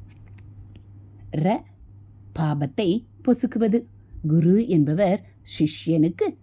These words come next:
சித்தி தருகிறார் என்பதை க காட்டுகிறது. அவனுடைய பாபத்தை அவர் போக்குகிறார் என்பதை ர காட்டுகிறது.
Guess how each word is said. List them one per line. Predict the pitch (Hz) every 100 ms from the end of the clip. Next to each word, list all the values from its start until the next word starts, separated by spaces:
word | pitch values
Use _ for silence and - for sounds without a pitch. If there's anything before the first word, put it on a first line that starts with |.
| -
சித்தி | - 214 160 180
தருகிறார் | 151 143 170 170 190 -
என்பதை | 151 143 170 190 247 - -
க | - 226 - -
காட்டுகிறது. | 202 202 247 220 208 208 - - -
அவனுடைய | 165 156 156 147 151
பாபத்தை | - 147 147 151 - 359 - - - _ - - - - -
அவர் | 156 165 180 180 - - -
போக்குகிறார் | 156 156 156 170 165 156 202 -
என்பதை | 151 143 202 190 220 - - -
ர | 247 247 311 -
காட்டுகிறது. | 240 240 240 240 226 240